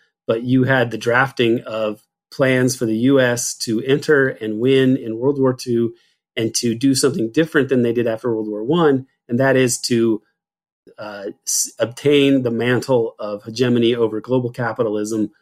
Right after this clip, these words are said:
uh, once they had secured the peace, uh, after, after the war. And this was the decision that was ultimately made, which was very fateful for the U S, to,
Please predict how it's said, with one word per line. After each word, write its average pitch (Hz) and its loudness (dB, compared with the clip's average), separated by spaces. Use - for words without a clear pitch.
uh, 120 0
once 120 0
they 117 2
had 107 -6
secured 110 -4
the 107 -12
peace, - -4
uh, 104 -14
after, 110 -4
after 113 -4
the 104 -4
war. 95 -6
And 113 2
this 123 2
was 117 -2
the 120 0
decision 117 0
that 123 2
was 110 0
ultimately 123 0
made, 107 2
which 101 -10
was 107 -14
very 127 2
fateful 107 -6
for 107 -16
the 101 -8
U 110 -2
S, 101 -6
to, 120 -2